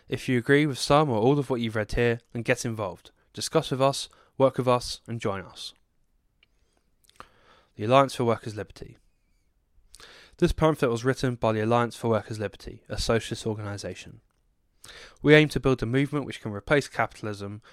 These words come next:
the current economic and social system based on class division and exploitation, with a new society, socialism, based on consistent democracy, collective ownership, and solidarity. You can find more information and contact details at the beginning of the pamphlet.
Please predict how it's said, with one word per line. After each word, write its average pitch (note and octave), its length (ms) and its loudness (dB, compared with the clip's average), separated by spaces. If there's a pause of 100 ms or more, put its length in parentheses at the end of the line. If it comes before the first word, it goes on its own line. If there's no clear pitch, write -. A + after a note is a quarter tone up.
(140)
the - 80 -14
current C#3 260 6
economic B2 480 -2
and G#2+ 80 -10
social - 360 0
system G#2+ 400 -8
based G#2 260 -6
on G#2 60 -14
class C3+ 300 0
division A2 440 -4
and G#2 140 -6
exploitation, G#2+ 800 -6 (420)
with C#3 100 0
a D#3 60 0
new E3+ 160 0
society, - 640 -8 (400)
socialism, G2+ 680 -2 (440)
based A2 220 -2
on G#2+ 60 -6
consistent - 460 -4
democracy, A#2 640 -4
collective C#3+ 380 0
ownership, G#2+ 480 -2 (180)
and G#2 140 -10
solidarity. F#2+ 720 -10 (680)
You A#2+ 100 -12
can A#2+ 100 -6
find C3+ 240 2
more D3 180 6
information A2+ 460 -4
and G2+ 80 -10
contact B2+ 400 -2
details G2+ 540 -10
at A2 100 -10
the G2+ 80 -14
beginning F#2+ 400 -12 (100)
of G#2+ 120 -12
the G#2 80 -12
pamphlet. - 400 -16